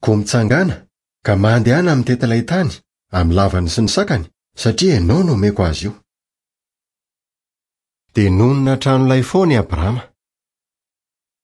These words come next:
Taty aoriana dia tonga teo amin'ireo hazo be tao Mamre tany Hebrona izy,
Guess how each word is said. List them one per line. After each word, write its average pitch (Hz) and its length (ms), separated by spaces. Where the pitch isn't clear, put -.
Taty 147 260
aoriana 156 400
dia 101 160
tonga 123 320
teo 120 160
amin'ireo 120 300
hazo 101 320
be 98 120
tao 117 200
Mamre 113 440
tany 117 240
Hebrona 98 460
izy, - 280